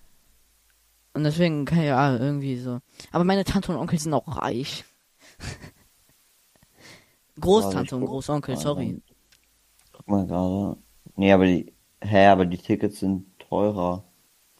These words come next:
Speaker 2: als du gesagt hast. Nee, warte mal, die hier sind günstig. Äh, am dreiundzwanzigsten Januar, die sind günstig.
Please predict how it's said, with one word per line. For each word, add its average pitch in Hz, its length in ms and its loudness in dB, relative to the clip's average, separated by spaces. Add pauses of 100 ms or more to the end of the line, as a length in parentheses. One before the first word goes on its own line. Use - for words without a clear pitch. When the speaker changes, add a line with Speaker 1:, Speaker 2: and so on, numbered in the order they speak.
(140)
Speaker 2:
als 90 320 -2
du 90 160 -2
gesagt 85 280 -2
hast. 85 320 -6 (1600)
Nee, 101 320 6
warte 90 240 4
mal, 85 220 2
die 131 220 4
hier 117 180 0
sind 87 320 -8
günstig. 87 580 -10 (680)
Äh, 92 60 0
am 92 480 4
dreiundzwanzigsten 101 1080 0
Januar, 92 420 2
die 107 140 0
sind 110 180 -4
günstig. 87 560 -6